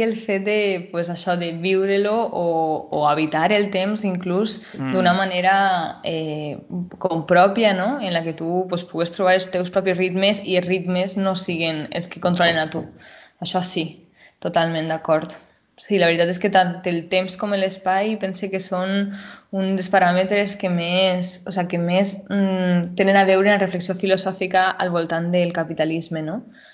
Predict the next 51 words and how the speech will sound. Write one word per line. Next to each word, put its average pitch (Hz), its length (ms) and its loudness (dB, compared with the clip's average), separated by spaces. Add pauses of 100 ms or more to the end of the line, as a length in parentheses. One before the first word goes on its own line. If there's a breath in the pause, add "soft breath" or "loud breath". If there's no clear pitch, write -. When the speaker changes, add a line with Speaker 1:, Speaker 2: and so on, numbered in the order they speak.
(260 loud breath)
Speaker 2:
Sí. - 320 -8
Speaker 1:
I 220 140 4
del 190 160 4
nostre 226 360 2
cos 233 220 6
a 226 80 4
la 208 80 6
vegada, 208 400 6
perquè, 185 140 -4
clar, 214 160 4
el 180 80 0
temps 202 220 0
i 240 40 0
l'espai 240 560 0
són, 220 320 -2
alhora 175 240 2
que 185 80 0
categories 175 720 0
metafísiques, 220 760 0
abstractes, 190 540 0
és, - 260 -4
és 277 140 2
algo 311 160 2
molt 160 220 0
real, 151 340 -2
o 180 40 0
sea, 175 120 -2
el - 80 0
temps 180 180 -2
i 220 60 4
l'espai 202 300 2
Speaker 2:
Sí, 240 60 2
Speaker 1:
és 208 60 0
algo 180 140 -2
que 123 160 4
tu 117 80 -2
Speaker 2:
totalment. - 240 -2
Speaker 1:
vius - 240 -18
en 214 100 -10
cada 254 220 4
moment, 175 320 -2
estàs 175 240 -6
en 180 80 -2
un 240 160 0
temps 247 300 -2 (340 soft breath)
i 196 80 -2
en 208 60 2
un 208 280 -6
espai. 165 520 -6 (340 loud breath)
Aleshores, 190 500 -2
també 214 300 -2